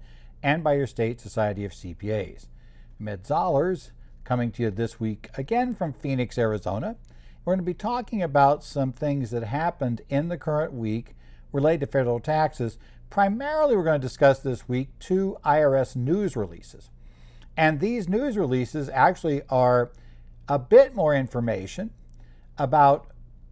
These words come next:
about items, other I R S releases we've discussed in prior weeks. So first, we're gonna look at the I R S issued a reminder on the deadline rapidly approaching for taxpayers to obtain penalty relief,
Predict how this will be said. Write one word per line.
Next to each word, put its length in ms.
about 520
items, 400
other 360
I 100
R 80
S 160
releases 560
we've 180
discussed 600
in 160
prior 520
weeks. 460
So 200
first, 360
we're 100
gonna 120
look 240
at 300
the 200
I 200
R 120
S 320
issued 500
a 100
reminder 880
on 420
the 200
deadline 840
rapidly 560
approaching 760
for 180
taxpayers 640
to 120
obtain 420
penalty 360
relief, 400